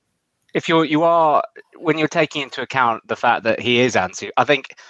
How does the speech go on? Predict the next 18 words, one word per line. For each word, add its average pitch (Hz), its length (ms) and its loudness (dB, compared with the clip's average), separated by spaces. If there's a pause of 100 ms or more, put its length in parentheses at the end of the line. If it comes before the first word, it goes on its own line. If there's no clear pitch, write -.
(160)
I 151 100 2
appreciate 170 380 2
it's - 80 -4
a 110 40 2
hypothetical, 123 540 0
but 110 80 4
I 120 40 4
think 117 160 0
it's - 140 -4
difficult 123 480 -2
to - 80 -12
say 107 280 2
he's 104 180 -6
not 101 240 2
Ansu 92 220 -12
Fati - 420 -4 (760)
because, 113 280 0
like, 110 340 -2